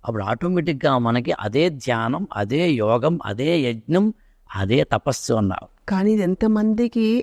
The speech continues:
Speaker 2: అవేర్‌గా ఉంటుంది?
Speaker 1: ఉంటుంది. రెండు, ఆలోచన కనుక సక్రమంగా ఉంటే ఆటోమేటిక్‌గా మాట కూడా సక్రమంగా వస్తుంది.
Speaker 2: దీనికి ఇక్కడ ఇంకో పాయింట్ ఉంటుందండి. అది మనకి నచ్చింది అనుకోండి, ఎంత కష్టమైనా స్ట్రెస్ ఉండదు అక్కడ.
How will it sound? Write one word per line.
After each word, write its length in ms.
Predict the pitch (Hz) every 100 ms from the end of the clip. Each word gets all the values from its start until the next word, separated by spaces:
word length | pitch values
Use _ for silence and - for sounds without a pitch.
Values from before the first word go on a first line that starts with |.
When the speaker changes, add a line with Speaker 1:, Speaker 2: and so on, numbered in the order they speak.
| -
Speaker 2:
అవేర్‌గా 440 | 190 208 208 196
ఉంటుంది? 360 | 185 185 185 180
Speaker 1:
ఉంటుంది. 420 | 160 143 147 135 139
రెండు, 320 | 120 139 113 98 _ _ _ 95 90
ఆలోచన 580 | 123 196 202 196 185 175
కనుక 280 | 165 165 147
సక్రమంగా 640 | - 104 151 156 160 147 139
ఉంటే 340 | 131 120 110 92 143 320 320 _ _ -
ఆటోమేటిక్‌గా 600 | - - 180 180 175 196 120 98
మాట 280 | 101 143 -
కూడా 200 | 190 170
సక్రమంగా 500 | 165 147 151 143 123
వస్తుంది. 280 | 95 - - _ _
Speaker 2:
దీనికి 260 | 208 277 285
ఇక్కడ 160 | 285 277
ఇంకో 200 | 269 302
పాయింట్ 340 | 294 277 294 285
ఉంటుందండి. 540 | 254 233 196 165 156 - _ _ -
అది 160 | 233
మనకి 220 | 269 269 254
నచ్చింది 380 | 226 - 339
అనుకోండి, 420 | 330 311 262 233 240
ఎంత 200 | 226 233
కష్టమైనా 400 | 269 262 269 277
స్ట్రెస్ 260 | - 233 -
ఉండదు 220 | 247 202
అక్కడ. 180 | 160